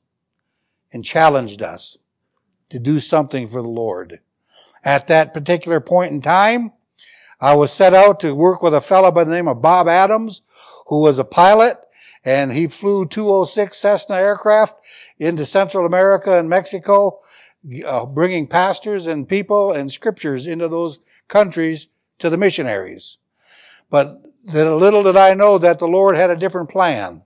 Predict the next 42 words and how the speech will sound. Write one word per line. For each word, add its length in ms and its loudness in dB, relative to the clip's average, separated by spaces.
'Cause 200 -8
when 120 0
I 120 2
met 260 0
Doctor 320 0
Frazier, 460 -2
he 160 -4
said 260 0
to 60 -6
me, 360 -4
"What 300 4
if 100 2
there's 240 0
no 160 4
paper 480 2
on 140 4
the 80 -2
printing 380 -4
press?" 580 -6
And 100 -14
I 100 -8
thought 360 -4
for 80 -8
about 280 -6
two 200 -8
seconds, 500 -8
and 100 -12
I 140 -8
said, 380 -14
"If 120 -12
there's 180 -4
no 180 4
paper 380 0
for 140 0
the 100 -4
printing 340 -2
press, 280 0
then 140 -4
the 60 -6
man 280 -4
down 320 0
line 420 -2